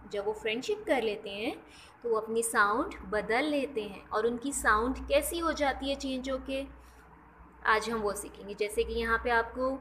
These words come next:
कोई two letters नज़र आ रहे होंगे, नज़र आ रहे हैं आपको?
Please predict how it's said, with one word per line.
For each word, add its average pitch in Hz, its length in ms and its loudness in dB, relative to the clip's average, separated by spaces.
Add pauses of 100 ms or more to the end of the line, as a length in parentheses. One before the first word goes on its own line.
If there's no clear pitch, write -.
(380)
कोई 214 220 4
two 254 220 -4
letters 247 420 2
नज़र 240 340 2
आ 196 160 4
रहे 226 120 0
होंगे, 277 440 -2 (420)
नज़र 214 240 0
आ 220 120 8
रहे 294 140 2
हैं 403 80 0
आपको? 415 300 -4